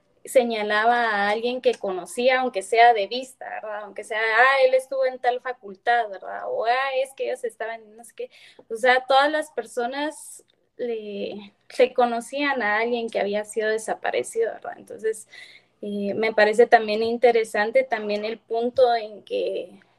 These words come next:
se niegue el genocidio cuando fue algo que al final inme-, y afectó al, al país completo, ¿verdad? Entonces, sí es,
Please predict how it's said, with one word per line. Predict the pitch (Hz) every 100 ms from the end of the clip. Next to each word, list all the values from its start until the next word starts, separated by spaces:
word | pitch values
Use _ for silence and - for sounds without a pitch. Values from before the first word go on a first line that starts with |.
| _
se | - - 240
niegue | 220 220 226 247 254 240 208 190
el | 190 196
genocidio | 220 208 196 - 226 240 269 254
cuando | 220 202 185 190 _ _ _ _ _
fue | 233 214
algo | 208 233 277 277
que | 254 220
al | 208
final | 208 190 185 208
inme-, | 254 240 208 -
y | 226 208 196 185 -
afectó | - 202 220 _ 233 240 247
al, | 220 190
al | - 208 196
país | 190 214 -
completo, | 214 202 277 269 202 -
¿verdad? | 196 220 233 226
Entonces, | - 220 - 220 - _ - - _ _ _
sí | - - 233
es, | 233 240 247 -